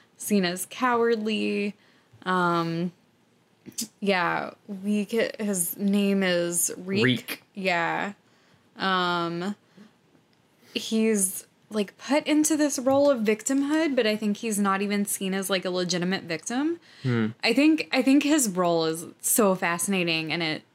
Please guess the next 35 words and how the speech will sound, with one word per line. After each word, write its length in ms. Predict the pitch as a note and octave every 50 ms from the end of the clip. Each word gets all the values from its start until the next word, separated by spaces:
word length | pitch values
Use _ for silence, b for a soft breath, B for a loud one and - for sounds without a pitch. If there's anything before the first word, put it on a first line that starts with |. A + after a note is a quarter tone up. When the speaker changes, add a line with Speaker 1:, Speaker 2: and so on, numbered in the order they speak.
| _
Speaker 1:
speaks 480 | - - - - - F3+ E3 - - -
to 80 | - F3+
how 180 | E3 E3+ E3+
we 140 | E3 E3 E3+
view 240 | E3 D#3 D#3+ D#3 D3+
male 260 | E3+ E3+ E3 D#3+ D3+
victimhood 440 | - - - - F#3+ F3+ F3+ - -
in 120 | E3 E3
our 140 | D#3+ - G3+
society. 580 | - - G#3+ - F3+ - C#3+ D#3+ F#3 A3 B3 C#4+
Like, 300 | C#4 A#3 F3+ F3 - - B B B B B B B C3 -
I 80 | G3
feel 180 | F#3 - G3 F#3
like 160 | F3 E3 E3+
Sansa 640 | - - - A3 G3 F#3 F#3+ F#3+ G3+ G3+ G3+ G3+ E3
is 140 | F#3 F3+ -
put 160 | - G3+ F#3
into 300 | F#3 F3+ F#3+ F#3 G#3 F3+
a 60 | F#3 F3+
similar 460 | - - F#3+ F#3 F#3+ F#3+ F#3+ F#3+ F#3
role 340 | E3+ F3 E3 D#3+ E3+ E3 F#3
as 160 | G#3+ A3 A3+
him, 280 | C4 D4+ D#4+ E4+ F#4 F4 b b b b b b b b b b -
um, 720 | G3 G3 F#3+ F#3 F3+ F3+ F3 E3+ E3+ E3+ F3 G3+ G#3 A3+ - - G3 F#3+ _ _
but 160 | - G#3 - G3+
we 120 | G#3 F#3+
love 240 | F3 F3 E3 D#3+ D#3+
Sansa 680 | - - A3 G#3 G#3 A3 A3 B3+ C4 C4+ C#4 C#4+ C#4+ - _ _ _ _ _ -
because 640 | G3+ G3 G3+ F#3+ E3+ E3 E3 D#3+ E3 E3+ - - -
she's, 200 | - G3 F3 E3+
like, 160 | E3+ E3 D#3+ E3+
a 60 | E3
legitimate 460 | - C#3+ E3+ - F#3+ F3 E3+ - B2+
Speaker 2:
She 60 | B2+
overcame. 600 | C3+ C#3+ C#3 C#3+ C#3+ C3 - - B2+ C3+ - -